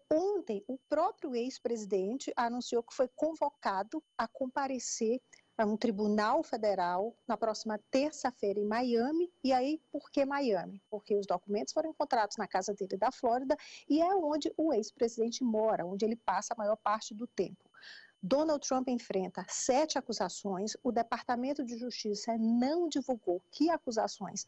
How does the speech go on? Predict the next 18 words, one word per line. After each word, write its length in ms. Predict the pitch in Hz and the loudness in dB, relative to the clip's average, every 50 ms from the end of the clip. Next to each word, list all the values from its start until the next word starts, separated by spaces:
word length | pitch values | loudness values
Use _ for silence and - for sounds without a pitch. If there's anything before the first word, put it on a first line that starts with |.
| _ _ _ | _ _ _
são 380 | - - - - 220 208 196 180 | -10 -6 -2 0 0 2 2 2
essas, 480 | 170 165 160 202 - - 262 254 - - - - - - _ - | 2 2 2 0 0 -2 -2 -2 -4 -8 -16 -18 -20 -20 _ -2
mas 220 | 214 208 202 196 | 0 2 2 2
a 100 | 208 202 | 2 0
equipe 640 | 208 208 - - - 262 349 - - - - - _ _ - | 0 -2 -4 0 2 2 2 0 -2 -10 -20 -20 _ _ -14
de 380 | 214 185 - 196 196 196 196 185 | -10 -6 -2 0 2 2 2 2
advogados 840 | 175 185 202 185 220 254 262 330 302 - 294 311 294 277 - - - _ _ | 0 0 0 0 0 0 0 0 0 0 -2 -2 -4 -10 -14 -16 -20 _ _
já 200 | 311 311 359 349 | -2 0 0 2
ventilou 640 | 285 247 262 277 - - 320 285 269 254 262 294 302 - - - _ _ _ _ | 0 -2 -4 -4 -2 -2 0 2 4 4 4 2 0 -4 -12 -20 _ _ _ _
que 300 | - 294 285 294 302 294 - | -2 0 2 2 2 0 -2
são 260 | - - - 277 277 277 | -2 -2 -2 -2 -2 -4
acusações 640 | 262 - 277 247 262 247 233 - 240 226 233 233 | -4 -4 -2 -2 0 -2 -2 -2 -4 -4 -4 -6
que 180 | - - - 262 | -8 -6 -4 -4
vão 380 | 226 190 180 214 220 214 220 226 | -4 -2 0 0 2 2 0 0
desde 480 | 196 196 208 214 220 214 196 - - - | 2 2 4 4 2 0 -2 -4 -2 0
obstrução 880 | - 233 208 226 262 - - 311 285 262 - - - 311 302 339 370 349 | 0 0 0 -2 -6 -6 -6 -8 -8 -8 -8 -4 0 0 0 0 0 -2
de 100 | 277 240 | -4 -4
justiça 640 | 226 247 269 - - - - 233 254 - - - 269 | -6 -6 -6 -8 -6 -4 -4 -4 -4 -4 -4 -4 -4